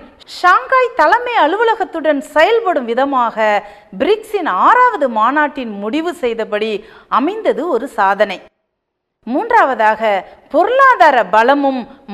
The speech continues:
மக்கள் தொகை வளமும் பிரிக்ஸ் நாடுகள்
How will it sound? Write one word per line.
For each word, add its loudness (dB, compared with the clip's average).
மக்கள் 4
தொகை 4
வளமும் 2
பிரிக்ஸ் 0
நாடுகள் 2